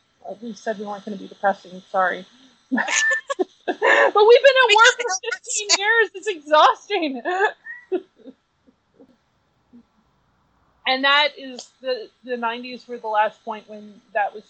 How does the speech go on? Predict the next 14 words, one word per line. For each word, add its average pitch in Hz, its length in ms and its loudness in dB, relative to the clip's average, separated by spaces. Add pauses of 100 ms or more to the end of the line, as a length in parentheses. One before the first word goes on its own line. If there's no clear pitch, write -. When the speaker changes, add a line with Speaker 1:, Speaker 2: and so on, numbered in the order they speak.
Speaker 1:
true. 339 260 -16 (120)
So, 202 500 -10 (480)
of 254 200 -4
course, 285 320 -4
we 240 80 -10
kind 220 240 -2
of 196 120 -12
look 208 200 -6
back 208 260 -2
in 208 120 -10
that 202 260 -6
and 220 100 -12
go, 220 300 0
"Well, 269 360 -2